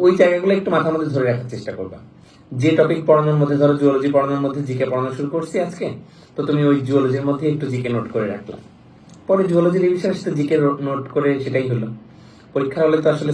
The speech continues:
সাবজেক্ট আলাদা করে কোশ্চেন দিবে না, সব একসাথে দিবে, তাই তুমি একসাথেই প্রিপারেশন নিবে আর কি।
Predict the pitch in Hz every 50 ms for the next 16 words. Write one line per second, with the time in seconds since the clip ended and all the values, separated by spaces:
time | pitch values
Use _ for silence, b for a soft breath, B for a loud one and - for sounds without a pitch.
0 | - 139 123 120 - 127 123 123 113 113 117 120 123 120 120 120 120 - - 110
1 | 107 104 98 98 95 95 98 - 117 110 104 - - - - 107 101 98 95 101
2 | - - - - B B B B B B B B B - 165 160 160 165 160 143
3 | - - 135 143 143 139 127 - 113 107 101 - 104 101 98 95 87 87 90 -
4 | - -